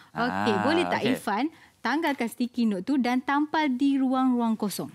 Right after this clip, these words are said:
Speaker 2: Nak kena penuhkan lah.
Speaker 1: Ah, penuhkan,
Speaker 2: Baik,
Speaker 1: betul.
Speaker 2: Irfan cuba, ya.
Speaker 1: Okey,
Speaker 2: Okey.
Speaker 1: mulakan, ya. Okey, kita tengok. Betul tak
Speaker 2: Baik,
Speaker 1: Ifan buat?
Speaker 2: baik.
Speaker 1: Okey, di ruang-ruang kosong. Okey,
Speaker 2: Okey.
Speaker 1: bagus.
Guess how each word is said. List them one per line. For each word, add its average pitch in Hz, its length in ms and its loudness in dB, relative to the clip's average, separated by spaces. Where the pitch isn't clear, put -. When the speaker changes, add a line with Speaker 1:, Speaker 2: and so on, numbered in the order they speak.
Speaker 2:
Nak 156 260 0
kena 170 220 0
penuhkan 156 480 -2
lah. 196 160 -2
Speaker 1:
Ah, 214 140 -6
penuhkan, 311 520 2
Speaker 2:
Baik, 214 300 0
Speaker 1:
betul. 202 240 -2
Speaker 2:
Irfan 190 100 0
cuba, 180 360 0
ya. 147 260 2
Speaker 1:
Okey, 208 260 -2
Speaker 2:
Okey. 180 140 -4
Speaker 1:
mulakan, 196 340 0
ya. 202 220 -2
Okey, 202 200 -4
kita 185 160 -6
tengok. 175 280 -4
Betul 226 240 -4
tak 180 120 0
Speaker 2:
Baik, 190 120 -2
Speaker 1:
Ifan 208 100 -2
buat? 196 160 -2
Speaker 2:
baik. 196 160 0
Speaker 1:
Okey, 196 100 2
di 202 120 0
ruang-ruang 202 340 0
kosong. 190 400 -4
Okey, 185 240 -4
Speaker 2:
Okey. 185 80 -2
Speaker 1:
bagus. 185 840 0